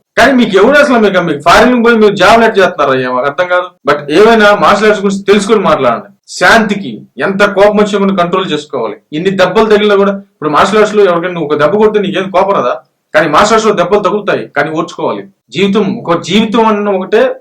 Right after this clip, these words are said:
మార్షల్ ఆర్ట్స్ అనేది ఒకటే. కాబట్టి వెళ్ళేటువంటి ఒక ఆశయం కోసం వెళ్ళేటువంటి టైంలో అసలు మొత్తం ఎంత ఏకాగ్రత, ఎంత క్రమశిక్షణ కావాలి. ఆ క్రమశిక్షణ జీవితానికి అలవాటైతే ఎంత పెద్ద డెసిషన్స్ అని కూడా కరెక్ట్ గా తీసుకుంటారు. ఆ సోదిగాళ్ళు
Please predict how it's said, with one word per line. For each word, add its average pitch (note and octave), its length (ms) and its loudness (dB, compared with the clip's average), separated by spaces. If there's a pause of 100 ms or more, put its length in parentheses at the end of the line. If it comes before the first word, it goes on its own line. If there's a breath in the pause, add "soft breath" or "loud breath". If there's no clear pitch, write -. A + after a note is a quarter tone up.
(120)
మార్షల్ F#3 220 0
ఆర్ట్స్ G3+ 180 0
అనేది G3 180 -2
ఒకటే. E3 320 -8 (200)
కాబట్టి D#3 260 2
వెళ్ళేటువంటి G#3 500 4
ఒక F3 160 0
ఆశయం G3 400 2
కోసం F#3+ 200 -2
వెళ్ళేటువంటి F3 440 -4
టైంలో E3 460 -4 (180)
అసలు G3 140 -4
మొత్తం B3+ 420 -2
ఎంత A3 400 -2
ఏకాగ్రత, G#3+ 520 -2
ఎంత G3+ 160 -2
క్రమశిక్షణ A#3 720 -4
కావాలి. D3 460 -2 (180)
ఆ F3 40 -4
క్రమశిక్షణ G#3+ 460 -2
జీవితానికి A3+ 380 0
అలవాటైతే A3+ 340 0 (300)
ఎంత G3 360 -2
పెద్ద G3 200 0
డెసిషన్స్ G#3+ 480 -4
అని G3+ 140 -2
కూడా G3 180 -2
కరెక్ట్ G3 340 -4
గా A3+ 60 0
తీసుకుంటారు. D3 520 -8 (240)
ఆ F#3 140 2
సోదిగాళ్ళు E3+ 800 0